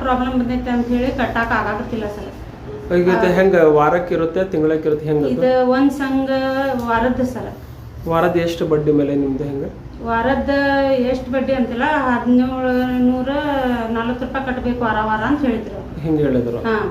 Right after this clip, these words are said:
Speaker 2: ವಾರದ ಬಡ್ಡಿ ಮೇಲೆ?
Speaker 1: ಹಾ, ಮೂರು ವರ್ಷದ್ದೆ ಸರ್.
Speaker 2: ಈಗ ನಿಮ್ದು ಏನಾದ್ರು ಮಿಸ್ ಆಗಿತ್ತು, ಏನಾದ್ರು ಬಡ್ಡಿ ಏನಾದ್ರು ಮಿಸ್ ಆಗಿತ್ತು ನಿಮ್ದು?
Speaker 1: ಏನೂ ಮಿಸ್ ಆಗಿಲ್ಲ ಸರ್.
Speaker 2: ಹಾ,
Speaker 1: ಸರಿ
Speaker 2: ಮತ್ತೆ ಯಾಕೆ
Speaker 1: ಕಟ್ಕೊಂಡು
Speaker 2: ನಿಮ್ಗೆ ಏಕೆ ತೊಂದ್ರೆ ಆಗ್ತಾ ಇದೆ? ಏನ್ ತೊಂದ್ರೆ?
Speaker 1: ತೊಂದ್ರೆ ಅಂದ್ರೆ ಈಗ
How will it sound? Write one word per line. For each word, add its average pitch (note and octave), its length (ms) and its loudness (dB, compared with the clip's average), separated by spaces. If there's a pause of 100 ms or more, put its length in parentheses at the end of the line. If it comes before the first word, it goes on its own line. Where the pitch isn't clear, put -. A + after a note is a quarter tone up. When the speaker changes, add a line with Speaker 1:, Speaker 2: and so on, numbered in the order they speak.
(220)
Speaker 2:
ವಾರದ E3 340 4
ಬಡ್ಡಿ E3 240 0
ಮೇಲೆ? D#3+ 200 4
Speaker 1:
ಹಾ, G#3+ 80 4
ಮೂರು B3+ 640 4
ವರ್ಷದ್ದೆ A#3+ 420 -4
ಸರ್. - 500 -6
Speaker 2:
ಈಗ F#3 240 6
ನಿಮ್ದು F3+ 220 4
ಏನಾದ್ರು E3+ 340 6
ಮಿಸ್ D#3+ 280 2
ಆಗಿತ್ತು, D3+ 440 2
ಏನಾದ್ರು D#3 340 4
ಬಡ್ಡಿ D3+ 280 2
ಏನಾದ್ರು D3 320 4
ಮಿಸ್ C#3 260 -2
ಆಗಿತ್ತು C3+ 340 -4
ನಿಮ್ದು? C3 300 -2
Speaker 1:
ಏನೂ C#4 260 4
ಮಿಸ್ D#4 260 2
ಆಗಿಲ್ಲ C4 280 0
ಸರ್. - 420 -4
Speaker 2:
ಹಾ, D#3+ 80 2
Speaker 1:
ಸರಿ D3+ 120 2
Speaker 2:
ಮತ್ತೆ F3 220 4
ಯಾಕೆ F#3 120 6
Speaker 1:
ಕಟ್ಕೊಂಡು F#3 260 4
Speaker 2:
ನಿಮ್ಗೆ F3+ 240 4
ಏಕೆ E3 380 0
ತೊಂದ್ರೆ D#3 300 2
ಆಗ್ತಾ D3+ 240 0
ಇದೆ? C#3 140 -2
ಏನ್ D3+ 200 2
ತೊಂದ್ರೆ? C4 180 2
Speaker 1:
ತೊಂದ್ರೆ D4+ 140 2
ಅಂದ್ರೆ D4 340 2
ಈಗ C#4 200 0